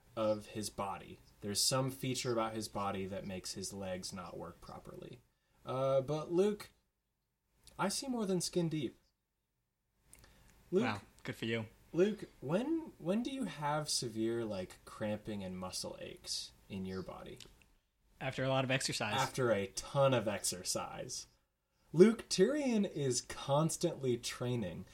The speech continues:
Speaker 1: in secret in order to maintain his prime physique, and that's why his legs are constantly cramping.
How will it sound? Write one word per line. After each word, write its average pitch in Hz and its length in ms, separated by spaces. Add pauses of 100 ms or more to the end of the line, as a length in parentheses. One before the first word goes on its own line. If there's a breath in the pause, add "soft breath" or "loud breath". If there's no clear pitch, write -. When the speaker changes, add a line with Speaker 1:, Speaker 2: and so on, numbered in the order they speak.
(260 loud breath)
Speaker 1:
in 214 260
secret 202 580 (1500)
in 147 120
order 165 220
to 170 140
maintain 131 580
his 117 220
prime 110 420
physique, 90 560
and 120 320
that's 123 400
why 107 140
his 101 260
legs 107 320
are 98 80
constantly 98 640
cramping. - 560